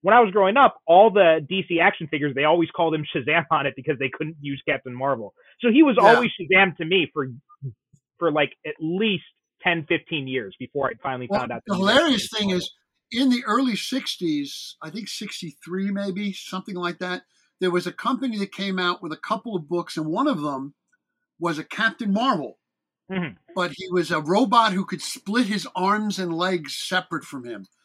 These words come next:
Speaker 2: I think there's two or three issues of it. And because at that point, the, the D C had bought out Fawcett, and the,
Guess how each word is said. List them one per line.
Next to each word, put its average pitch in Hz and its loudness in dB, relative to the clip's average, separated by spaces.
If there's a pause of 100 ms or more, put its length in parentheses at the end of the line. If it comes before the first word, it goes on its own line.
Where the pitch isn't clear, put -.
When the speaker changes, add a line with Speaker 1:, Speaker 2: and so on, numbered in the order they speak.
(160)
Speaker 2:
I 165 -4
think 247 -4
there's 185 -6
two 220 -6
or 202 -2
three 170 -4
issues - -6
of - -10
it. - -20 (560)
And 165 -4 (380)
because 180 -2
at 170 -6
that 220 -4
point, 202 -4
the, 175 -10 (160)
the 165 -8 (260)
D 226 0
C 214 -4
had 160 -4
bought 175 0
out 165 2 (160)
Fawcett, 185 -6 (500)
and 165 -4
the, 147 -4